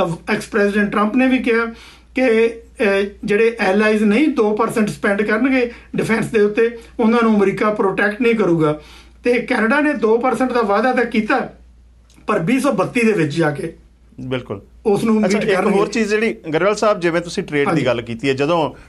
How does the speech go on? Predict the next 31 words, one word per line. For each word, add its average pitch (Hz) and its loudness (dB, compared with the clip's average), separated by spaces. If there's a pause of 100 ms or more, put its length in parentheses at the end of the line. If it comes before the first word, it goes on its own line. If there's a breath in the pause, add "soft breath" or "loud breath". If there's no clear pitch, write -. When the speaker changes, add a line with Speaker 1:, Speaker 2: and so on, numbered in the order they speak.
(120)
Speaker 2:
Trump 175 0
ਹੁਣਾਂ 170 0
ਦਾ 156 2
ਪਿਛਲਾ 156 -2
ਕਾਰਜਕਾਲ 127 -2
ਸੀ, 160 -6
ਉਦੋਂ 160 0
ਵੀ, 185 0 (320 loud breath)
ਅ, - 0
tariff 151 0
ਜਿਹੜੇ 165 0
ਆ 170 4
ਲਗਾਏ 135 2
ਗਏ 143 2
ਸੀ, 143 0
ਅ, 127 2
ਕੈਨੇਡਾ 127 -2
ਦੇ 135 -2
ਉੱਪਰ, 139 -2
ਤੇ 165 -6
ਕੈਨੇਡਾ 147 0
ਨੇ 151 -2
retaliate 151 0
ਉਸੇ 196 0
ਤਰ੍ਹਾਂ 202 0
ਕੀਤਾ 165 -2
ਸੀ, 175 -6
ਤੇ 208 2
ਉਸ 196 2
ਤੋਂ 196 0
ਬਾਅਦ 156 2